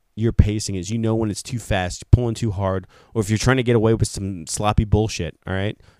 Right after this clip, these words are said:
You'll know when that's gonna happen. And you'll see it in your pin float. Your pin should, your,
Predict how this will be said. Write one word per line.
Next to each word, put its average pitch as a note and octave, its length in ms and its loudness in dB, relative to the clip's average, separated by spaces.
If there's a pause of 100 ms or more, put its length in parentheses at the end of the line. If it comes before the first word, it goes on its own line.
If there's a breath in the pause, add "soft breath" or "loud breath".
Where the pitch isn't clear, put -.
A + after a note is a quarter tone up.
You'll A#2 160 2
know A#2+ 220 2
when G#2+ 160 0
that's F#2 160 -4
gonna F2 200 -6
happen. G2 480 -6 (500 soft breath)
And A2 120 0
you'll C#3 140 6
see A3+ 220 0
it - 20 0
in G3 60 -4
your G3+ 100 2
pin A#3 240 2
float. G#2 260 -2 (260)
Your C#3+ 120 2
pin G3 280 2
should, D#3+ 280 -2
your, D#3 340 -2